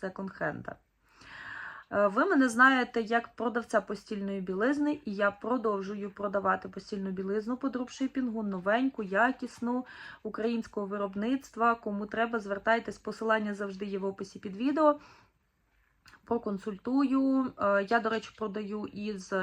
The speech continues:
чоловіковою сестрою. Е, тимчасово я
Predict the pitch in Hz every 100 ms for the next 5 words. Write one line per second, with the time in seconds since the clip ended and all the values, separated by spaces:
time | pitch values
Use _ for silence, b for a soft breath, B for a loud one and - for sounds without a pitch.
0 | 190 220 208 202 196 185 196 190 - 226
1 | - 190 190 208 269 B B B B B
2 | - 208 196 190 - _ 277 285 294 277
3 | 277 226 214 233 214 196 190